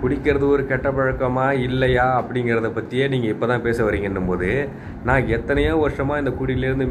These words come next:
மீளணும்னு சொல்லி, என்னோட சின்ன வயசுலேருந்து நான் அடிபட்டு, அந்த முயற்சியில நான் அடிபட்டு, அடிபட்டு, திரும்ப மறுவீழ்ச்சி அடைஞ்சு, மறுவீழ்ச்சி அடைஞ்சு, திரும்ப நான் முயற்சி பண்ணி, முயற்சி பண்ணி, நான் வந்துட்டு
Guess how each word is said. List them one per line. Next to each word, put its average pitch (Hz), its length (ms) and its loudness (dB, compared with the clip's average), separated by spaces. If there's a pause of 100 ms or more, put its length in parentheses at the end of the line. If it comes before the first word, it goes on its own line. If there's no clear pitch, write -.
மீளணும்னு 127 460 0
சொல்லி, 123 280 -2
என்னோட 113 200 0
சின்ன 123 220 -4
வயசுலேருந்து 117 580 -2
நான் 101 240 -2
அடிபட்டு, - 540 -4
அந்த 107 160 0
முயற்சியில 127 480 2
நான் 104 260 -2
அடிபட்டு, 120 220 -4
அடிபட்டு, 110 440 -6
திரும்ப 113 240 -4
மறுவீழ்ச்சி 113 500 0
அடைஞ்சு, 107 240 0
மறுவீழ்ச்சி 120 440 0
அடைஞ்சு, 104 260 -2
திரும்ப 117 220 0
நான் 107 140 -2
முயற்சி 117 280 -2
பண்ணி, 110 180 -2
முயற்சி 110 300 -4
பண்ணி, 107 180 -4
நான் 101 160 -4
வந்துட்டு 95 420 -4